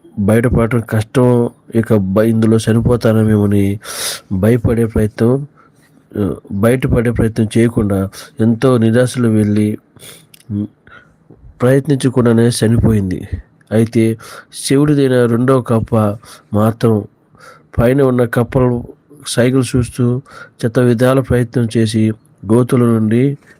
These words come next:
బయటపడింది. అప్పుడు మిగతా కప్పలన్నీ, "నువ్వు ఎలా బయటకు వచ్చావు?"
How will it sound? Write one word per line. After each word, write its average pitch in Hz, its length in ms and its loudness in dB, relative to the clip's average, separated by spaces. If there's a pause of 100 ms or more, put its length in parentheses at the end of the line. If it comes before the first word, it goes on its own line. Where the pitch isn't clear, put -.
బయటపడింది. 104 880 -2 (720)
అప్పుడు 117 300 0
మిగతా 135 380 0
కప్పలన్నీ, 131 920 -2
"నువ్వు 117 180 4
ఎలా 110 220 4
బయటకు 131 380 0
వచ్చావు?" 110 500 0